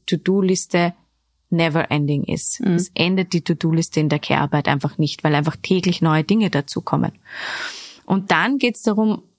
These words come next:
Speaker 1: also fortgeschrittene <laughs> Mental Load, äh, Paare, äh, gehen dann diese Liste auch wirklich wöchentlich durch. Die machen sich dann Zeiten aus, der Sonntagabend bietet sich an, nachdem die Kinder im Bett sind, und gehen diese Liste durch.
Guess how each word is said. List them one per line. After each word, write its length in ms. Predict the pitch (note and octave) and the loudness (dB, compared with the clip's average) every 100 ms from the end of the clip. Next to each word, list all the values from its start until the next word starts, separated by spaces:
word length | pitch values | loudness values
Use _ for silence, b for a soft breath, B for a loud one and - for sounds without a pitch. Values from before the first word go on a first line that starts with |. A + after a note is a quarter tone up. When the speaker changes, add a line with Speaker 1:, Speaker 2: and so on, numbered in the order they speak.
| _ - | _ -2
Speaker 1:
also 300 | F3 F3 E3+ | -2 0 -2
fortgeschrittene 1040 | - G3 C4+ C4 - A#3+ - A3 G3+ A3+ G#3+ | 0 -2 0 -2 0 -2 0 0 2 2 0
<laughs> 60 | - | -2
Mental 360 | G3+ G3 G3 G3 | 0 0 0 2
Load, 380 | F#3+ G3 G3+ | 2 2 0
äh, 120 | - F3+ | 0 2
Paare, 460 | G3+ F3+ F3+ F#3 B B B B | 2 2 2 0 B B B B
äh, 240 | - F3+ F3+ | 0 0 2
gehen 300 | F#3+ G3 G#3+ | 0 2 2
dann 120 | G3 | 2
diese 180 | G3 F#3 | 2 2
Liste 480 | G3 - F#3+ F3 | 2 2 0 2
auch 120 | E3+ - | 0 2
wirklich 400 | F#3 G#3+ G#3+ - | 0 0 -2 0
wöchentlich 480 | E3 E3+ E3+ E3 - | 0 2 0 -2 0
durch. 220 | D3 C3 | 0 0
Die 120 | F3 | 0
machen 280 | E3+ F3+ F#3 | 2 2 0
sich 300 | F3+ F3 - | 0 -2 0
dann 340 | E3+ E3 E3 | 0 2 0
Zeiten 320 | - A3+ B3 G#3 | 0 0 2 2
aus, 300 | F3 F3+ - | 2 0 -2
der 80 | |
Sonntagabend 640 | E3+ D3+ D3+ F3 - G3 G3 | 0 0 0 2 2 0 -2
bietet 260 | F3+ F3 | -2 -2
sich 200 | E3+ F3+ | -4 -2
an, 120 | E3+ E3+ | 0 0
nachdem 280 | E3 E3 | -2 -2
die 80 | D#3+ | -2
Kinder 260 | - E3+ E3 | -2 -2 0
im 60 | |
Bett 200 | D#3+ G#3 | 0 -2
sind, 220 | - G3 F#3+ B B B B | 0 -2 -4 B B B B
und 180 | F#3+ F#3+ | -4 0
gehen 300 | F3+ G3 G#3+ | 2 2 2
diese 220 | G3 F3 | 2 2
Liste 460 | E3+ B3+ - - | 2 0 0 -2
durch. 420 | F3+ D#3+ D#3 - | 0 2 2 0